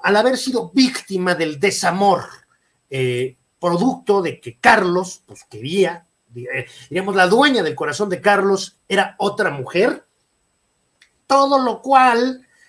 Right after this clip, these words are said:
terminaría trágicamente martirizando a Diana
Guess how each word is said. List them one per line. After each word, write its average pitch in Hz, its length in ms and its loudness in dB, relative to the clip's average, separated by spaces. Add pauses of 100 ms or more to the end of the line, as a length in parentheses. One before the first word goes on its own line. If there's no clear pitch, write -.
(120)
terminaría 202 960 2 (500)
trágicamente 233 1080 2
martirizando 170 1040 -6
a 135 140 0
Diana 208 640 0